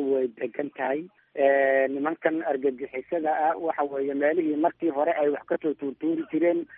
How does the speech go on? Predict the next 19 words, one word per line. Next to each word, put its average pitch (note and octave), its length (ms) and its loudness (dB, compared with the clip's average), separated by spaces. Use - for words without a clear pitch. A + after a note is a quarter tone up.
ee, D3 380 4
ciidamada D#3 480 4
iyada E3 160 2
ayaa D#3+ 220 2
mataqaanaa D3+ 500 -2
waxa D3 160 0
weeye, C#3+ 320 4
een, C3 100 -2
horey D#3+ 280 4
mataqaanaa D3 480 2
waxa D#3+ 180 2
weeye, C#3+ 380 4
ee, C#3 220 6
difaaca D3+ 460 2
anaga D#3+ 280 0
dhaafay. D3+ 440 0
Wax G3+ 200 4
barabalayna E3+ 560 2
iyo D#3+ 200 2